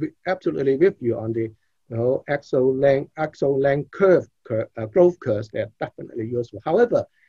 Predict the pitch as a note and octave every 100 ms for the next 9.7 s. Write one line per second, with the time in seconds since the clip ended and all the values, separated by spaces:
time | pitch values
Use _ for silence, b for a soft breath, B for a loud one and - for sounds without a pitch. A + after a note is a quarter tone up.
0 | _ _ - D3+ D#3 D#3+ F3+ F#3+ F3 D#3
1 | - A3+ G3+ D3 B2 D#3 D#3+ - - F3
2 | - - D#3 E3+ C#3+ E3 E3 D#3+ C3+ A#2
3 | - F#3+ G#3 G3+ F#3+ E3 D3 D3 E3+ D#3
4 | C3+ - B2+ C#3+ F3+ F3 C3 A2+ B2 D#3
5 | - _ _ _ - D#3 D#3 D3 C#3+ -
6 | D#3+ D#3 D3+ A#2+ C3 - - G#3 F#3+ F3+
7 | D3 C3+ C3+ D#3+ D#3 B2 _ - G#3+ -
8 | B2+ C3+ D3 D3+ B2 A#2+ A2 C3 - B2
9 | D#3+ - - D3+ B2 B2 -